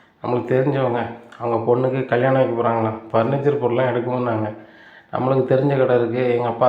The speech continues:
தான் ஓனரு, கம்மியான விலைக்கு தருவான்னு கூப்பிட்டு வந்திருக்கோம்பா, மனோஜ் வந்து அப்படிக்கெல்லாம் கொடுக்க முடியாதுன்னு சொல்றான்பா" அப்படிங்கிறாங்க.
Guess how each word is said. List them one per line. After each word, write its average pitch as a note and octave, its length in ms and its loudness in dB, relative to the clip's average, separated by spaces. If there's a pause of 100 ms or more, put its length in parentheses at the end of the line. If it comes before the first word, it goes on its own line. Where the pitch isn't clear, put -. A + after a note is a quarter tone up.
தான் B2+ 160 4
ஓனரு, B2+ 320 0 (600)
கம்மியான B2+ 360 2
விலைக்கு A#2+ 220 2
தருவான்னு A#2+ 300 0
கூப்பிட்டு A#2+ 220 -2
வந்திருக்கோம்பா, A2 440 -2 (640)
மனோஜ் C3 360 2
வந்து C3+ 160 2
அப்படிக்கெல்லாம் B2+ 400 2
கொடுக்க A#2+ 200 -2
முடியாதுன்னு A#2+ 640 0
சொல்றான்பா" A2 480 0
அப்படிங்கிறாங்க. G#2 520 -6